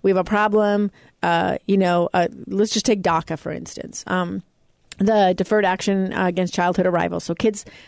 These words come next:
are brought to this country by their parents. Uh, they're brought here illegally, and they grow up here. They only know this country. They're Americans just as much as I'm an American. And,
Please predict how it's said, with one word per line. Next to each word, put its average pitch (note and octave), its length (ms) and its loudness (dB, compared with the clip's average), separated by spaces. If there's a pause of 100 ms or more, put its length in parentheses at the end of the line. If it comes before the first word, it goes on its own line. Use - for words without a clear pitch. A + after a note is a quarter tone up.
(180)
are F#3 140 2
brought A3 280 2
to C4 60 2
this A3 140 2
country G#3+ 300 2
by E3+ 140 2
their E3 140 2
parents. A3+ 540 0 (340)
Uh, F3+ 160 2
they're F3 120 4
brought F#3+ 180 2
here F#3+ 140 4
illegally, B3+ 580 4 (320)
and F#3 260 2
they F#3 80 4
grow A3 220 4
up B3 120 0
here. A3+ 380 4
They F3+ 160 0
only A#3+ 180 4
know A3+ 140 4
this G#3 160 2
country. G3 460 4
They're F#3 220 2
Americans F#3 680 0
just F3 180 -4
as E3+ 80 -4
much F#3 140 0
as F3+ 100 0
I'm G#3+ 220 2
an G3 80 4
American. F3 560 0 (360)
And, G3 360 2